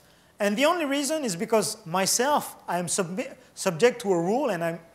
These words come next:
affecting the prices in a systematic manner. What's interesting here is that all those terms in red here, they are positive. So what does that mean? It means that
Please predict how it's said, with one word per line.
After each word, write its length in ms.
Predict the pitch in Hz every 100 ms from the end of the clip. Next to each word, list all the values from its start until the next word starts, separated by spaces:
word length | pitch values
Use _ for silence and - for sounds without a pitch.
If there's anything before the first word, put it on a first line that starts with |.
| -
affecting 480 | - 233 240 233
the 80 | 190
prices 540 | - 185 202 214 226 -
in 160 | 185
a 20 |
systematic 600 | 151 190 - 180 180 170
manner. 240 | 147 147 143 - _ _ _ _ _ _ _ _ _ _ _ _ _ _ _ _ _ _
What's 240 | 185 208
interesting 480 | 339 330 349 - 269
here 340 | 175 233 359 381 - _ _ _ _ _ _ _ _ - _ -
is 200 | 240 180
that 320 | 202 196 -
all 160 | 269 370
those 220 | 311 -
terms 240 | 294 247
in 100 | 214
red 220 | 202 285
here, 320 | 165 220 311 285 - _ -
they 80 | 190
are 80 |
positive. 640 | 190 269 247 214 135 110 - _ _ _ _ _ _ - _ _ _ _
So 140 | -
what 160 | 220 311
does 140 | 269
that 180 | 160 202
mean? 260 | 240 330 285
It 160 | 208 202
means 300 | 247 269 170
that 360 | 190 175 -